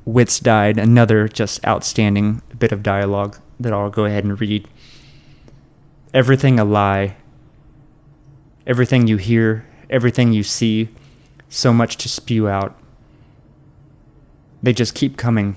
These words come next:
one after the other. You're in a box, a moving box.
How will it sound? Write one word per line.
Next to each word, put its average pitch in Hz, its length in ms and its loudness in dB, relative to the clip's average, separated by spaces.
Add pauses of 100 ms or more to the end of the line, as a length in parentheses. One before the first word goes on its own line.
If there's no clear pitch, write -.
(140)
one 113 180 2
after 104 260 0
the 104 180 -2
other. 98 280 -4 (440)
You're 120 200 0
in 110 60 2
a 104 60 0
box, 101 560 -2 (580)
a 113 40 0
moving 110 360 2
box. 95 500 -4